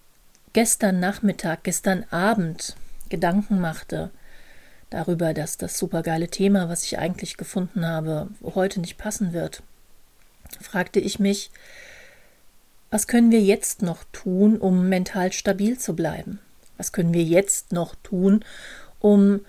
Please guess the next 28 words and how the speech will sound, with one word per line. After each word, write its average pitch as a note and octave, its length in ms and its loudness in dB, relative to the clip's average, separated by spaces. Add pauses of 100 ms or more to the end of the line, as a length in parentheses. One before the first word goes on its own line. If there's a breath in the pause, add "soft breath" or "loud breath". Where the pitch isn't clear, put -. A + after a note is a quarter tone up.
(240 soft breath)
aus - 160 -4
unserer G#3 300 4
Mitte A#3 260 2
heraus F#3 640 -2
zu G#3 120 0
agieren, F3 480 2
von - 220 -6
unten B3+ 480 2
nach E3+ 160 -6
oben G#3+ 400 2
und E3 140 -6
nicht - 260 -4
von - 160 -8
oben E3+ 320 -2
nach E3 160 -4
unten? A3 560 2 (500 loud breath)
Was - 180 -6
können G#3 260 6
wir A3 120 2
tun, F3+ 420 -2 (480 soft breath)
um F#3+ 120 4
nicht F#3 400 0
in F3+ 140 -2
eine F3 220 -4
Übererregbarkeit - 1300 -4 (720)
uns E3 260 -4
zu G3+ 140 -10
begeben?" D#3+ 420 -6